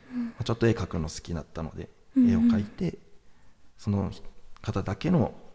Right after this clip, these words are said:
Speaker 2: まあ、プレゼントってことで、まあ、私のこだわりは、こう、パソコンとかで打たず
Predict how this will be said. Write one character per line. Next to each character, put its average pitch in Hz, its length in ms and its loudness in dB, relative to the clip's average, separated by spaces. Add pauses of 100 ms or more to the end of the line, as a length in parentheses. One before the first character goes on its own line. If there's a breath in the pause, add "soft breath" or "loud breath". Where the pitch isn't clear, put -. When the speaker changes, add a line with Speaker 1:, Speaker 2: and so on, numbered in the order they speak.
Speaker 2:
ま 98 100 -6
あ、 87 40 -8
プ - 120 2
レ 95 100 2
ゼ 85 100 -6
ン 80 60 -8
ト - 180 -12
っ - 40 -12 (1000)
て - 80 -14
こ - 100 -14
と 101 120 -4
で、 90 400 -4 (220)
ま 95 320 -8
あ、 - 60 -16
私 113 320 -2
の 117 120 4
こ 117 220 -2
だ 117 80 6
わ 117 80 4
り 123 100 6
は、 127 140 4
こ - 100 -12
う、 - 20 -12
パ 104 140 2
ソ - 120 -4
コ 101 100 0
ン 95 60 -2
と 101 80 -2
か 101 100 0
で 87 180 -2 (140)
打 101 60 -4
た 92 120 -2
ず 82 220 -6